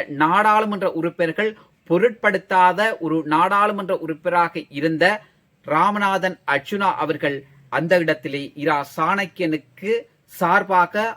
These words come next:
அல்லது அந்த உண்மையின் பக்கமாக தனது குரலை எழுப்பியிருந்தார். அதே நேரத்தில் அவர் இன்றும் சொல்கிறார், அது எவராக இருந்தாலும் பரவாயில்லை, தமிழ் நாடாளுமன்ற உறுப்பினர் ஒருவருக்கு எதிராக இந்த சிங்கள கட்சிகள் அல்லது இந்த சிங்கள நாடாளுமன்ற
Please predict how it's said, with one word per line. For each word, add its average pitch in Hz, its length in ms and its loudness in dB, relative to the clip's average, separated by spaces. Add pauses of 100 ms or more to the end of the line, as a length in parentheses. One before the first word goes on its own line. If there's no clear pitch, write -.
அல்லது 156 260 0 (120)
அந்த 135 140 -2 (200)
உண்மையின் 185 440 -4
பக்கமாக 147 540 -4 (400)
தனது 160 360 0 (140)
குரலை 165 360 0 (280)
எழுப்பியிருந்தார். 139 800 -2 (100)
அதே 139 200 -6
நேரத்தில் 135 340 -8
அவர் 131 160 -6 (200)
இன்றும் 180 320 -10
சொல்கிறார், 131 420 -6 (340)
அது 131 120 -4 (160)
எவராக 208 360 0 (140)
இருந்தாலும் 143 460 -4
பரவாயில்லை, 135 580 -2 (400)
தமிழ் 202 320 2 (160)
நாடாளுமன்ற 196 640 2 (120)
உறுப்பினர் 180 500 -2
ஒருவருக்கு 170 640 -2 (180)
எதிராக 175 400 0 (540)
இந்த 151 160 -2 (160)
சிங்கள 220 320 0 (140)
கட்சிகள் 180 440 -2 (180)
அல்லது 156 220 -2 (100)
இந்த 160 120 -2 (120)
சிங்கள 208 340 -2 (100)
நாடாளுமன்ற 185 560 -2